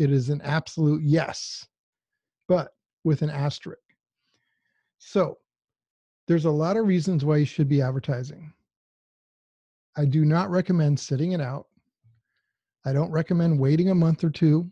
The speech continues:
and doing nothing in terms of ads. I recommend either getting in the game if you're not, or staying in the game if you are. And I'm gonna explain why right now. Number one,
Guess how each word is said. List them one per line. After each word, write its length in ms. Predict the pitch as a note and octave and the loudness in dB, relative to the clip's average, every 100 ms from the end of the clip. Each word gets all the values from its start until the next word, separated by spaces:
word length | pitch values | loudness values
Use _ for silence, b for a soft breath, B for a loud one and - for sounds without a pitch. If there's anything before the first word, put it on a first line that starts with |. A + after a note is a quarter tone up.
| _ _ _ - | _ _ _ -8
and 120 | B2+ | -2
doing 280 | C3+ D#3 F3+ | 0 2 2
nothing 480 | D#3+ D3 D#3+ D#3 D3 _ _ _ _ - B3 | 0 -2 -4 -4 -6 _ _ _ _ -18 -6
in 140 | C#3+ | -2
terms 260 | B2 D3+ C#3+ | 2 2 2
of 140 | C#3 | -2
ads. 500 | B2+ C3 B2 B2 - _ _ _ _ _ - | -4 -4 -6 -10 -16 _ _ _ _ _ -8
I 60 | C3 | -4
recommend 640 | C3+ C#3+ E3 D#3 D#3 D3+ - _ _ _ - | 0 0 0 0 2 0 -4 _ _ _ 0
either 180 | D3 C3 | 2 2
getting 320 | A#2 D3 F3+ | 0 2 2
in 100 | G3+ | 2
the 60 | |
game 320 | E3+ D#3+ D#3+ D3+ | 2 2 4 4
if 180 | C#3 | 4
you're 80 | D3 | 0
not, 320 | C#3 C3 B2+ - - | 0 -2 -6 -10 -8
or 140 | C#3+ A#2+ | -2 -2
staying 420 | - - D3 D3+ | -2 2 4 4
in 100 | D3 | 4
the 60 | |
game 300 | B2+ C3 C3 | 4 4 2
if 160 | B2+ - | 0 -2
you 140 | C3 | -6
are. 320 | A#2 A2+ C3+ - _ - | -6 -8 -12 -16 _ -2
And 80 | |
I'm 140 | C3 B2+ | 0 0
gonna 140 | C3+ | -2
explain 400 | B2+ - C#3 C3+ | -4 -2 0 2
why 140 | C#3 C#3 | 2 0
right 200 | C3+ C3+ | -2 -4
now. 240 | D3+ - - _ _ _ _ _ _ _ _ _ _ _ _ _ _ - | -6 -8 -20 _ _ _ _ _ _ _ _ _ _ _ _ _ _ -4
Number 240 | G3 A#3 | 0 4
one, 340 | G#3+ F#3 B2 | 4 2 -2